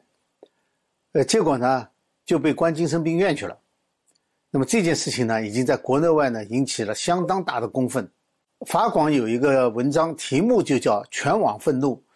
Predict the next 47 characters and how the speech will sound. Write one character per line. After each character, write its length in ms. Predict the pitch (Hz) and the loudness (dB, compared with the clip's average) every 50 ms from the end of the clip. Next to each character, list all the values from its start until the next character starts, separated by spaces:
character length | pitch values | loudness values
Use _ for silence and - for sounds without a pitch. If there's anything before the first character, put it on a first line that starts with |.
| _ _ _ _ _ _ _ _ _ | _ _ _ _ _ _ _ _ _
声 320 | - - - 202 208 214 | -4 0 2 2 4 4
援 220 | 214 202 185 165 135 | 4 4 2 2 0
四 400 | - - - - - 240 202 170 | 0 0 0 0 2 2 4 4
月 220 | 151 143 131 120 | 4 4 4 2
的 160 | 110 113 107 | 0 -2 -2
李 120 | 104 104 95 | -4 -6 -6
甜 220 | - - 147 135 | -4 -2 -2 0
甜 160 | 143 156 147 | 0 0 0
老 160 | 117 95 92 | 0 0 -2
师 260 | - - - 127 139 - | -4 -4 -2 -2 -2 0
因 200 | - 165 156 156 | 0 0 2 2
声 320 | 139 - - - 208 208 190 147 | 2 0 0 0 2 2 2 2
援 200 | 123 117 127 127 | 2 2 0 0
宋 240 | - - 165 139 | -2 0 0 0
更 240 | 123 143 147 147 151 | 0 2 0 0 2
一 120 | 156 165 156 | 2 2 2
老 160 | 127 95 92 | 2 0 -2
师 200 | - - - 120 | -4 -6 -6 -4
被 220 | - - 139 113 | -2 -2 -2 -2
官 300 | - - 165 156 160 151 | -2 0 0 0 0 0
方 260 | - 160 160 156 156 - _ _ _ _ _ _ _ | 0 0 0 -2 -2 -10 _ _ _ _ _ _ _
扭 300 | - 143 131 127 117 117 | -2 0 2 2 2 0
送 280 | 107 - 214 190 139 120 - | 0 0 0 0 0 -4 -4
精 180 | - 156 156 | -2 0 0
神 180 | 143 - 127 117 | 0 0 0 -2
病 200 | 110 131 113 107 | 0 -2 -2 -2
院， 200 | 110 107 104 - _ _ _ _ _ _ _ _ _ _ _ _ _ _ _ _ _ - | -2 -4 -4 -6 _ _ _ _ _ _ _ _ _ _ _ _ _ _ _ _ _ -4
就 140 | - 135 | -2 0
这 140 | - 165 147 | 2 2 0
题 160 | - - - | 0 -2 -4
目。 260 | 107 107 113 107 - _ _ _ _ _ _ _ _ _ _ _ _ _ _ _ _ - | -4 -4 -4 -6 -6 _ _ _ _ _ _ _ _ _ _ _ _ _ _ _ _ -2
那 80 | 160 | 0
么 80 | 156 156 | 2 2
这 140 | - 220 185 | 2 2 2
篇 160 | 160 190 165 | 2 2 2
文 120 | 156 156 | 2 2
章 160 | 151 170 170 | 2 2 2
呢， 160 | 170 160 143 127 | 2 2 0 2
他 140 | - 139 | 2 0
收 240 | 143 - - 185 185 | 0 2 2 2 2
集 140 | - - 135 | 2 0 0
了 60 | 139 | 0
一 60 | 143 | 0
些 120 | - - 151 | 2 2 2
网 280 | 131 113 101 98 104 | 2 0 -2 -4 -6
上 240 | 101 - 185 170 147 | -4 -2 0 0 0
的 220 | 127 117 101 - | 0 -2 -4 -6